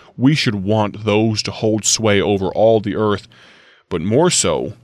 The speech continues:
we should want him to set up a kingdom in our own hearts, minds,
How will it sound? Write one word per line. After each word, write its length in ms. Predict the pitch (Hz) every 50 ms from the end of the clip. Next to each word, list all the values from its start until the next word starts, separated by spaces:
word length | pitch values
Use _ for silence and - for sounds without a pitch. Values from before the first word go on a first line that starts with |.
| _ _ _ _ _ _ _ _ _ _ _ -
we 160 | 104 123 165
should 220 | - - 139 110
want 400 | 98 95 98 107 95 71 - - - -
him 340 | - - 131 127 104 95 104
to 100 | - 95
set 240 | 90 - - 113 107
up 80 | 104 -
a 80 | -
kingdom 500 | - - - 127 127 120 110 101 95 90 - -
in 180 | 117 113 101
our 260 | 92 95 98 92 87 -
own 320 | - 107 107 107 104 98 92
hearts, 580 | - - 104 95 92 92 87 - - - -
minds, 640 | 90 95 92 92 92 92 92 90 90 90 87 -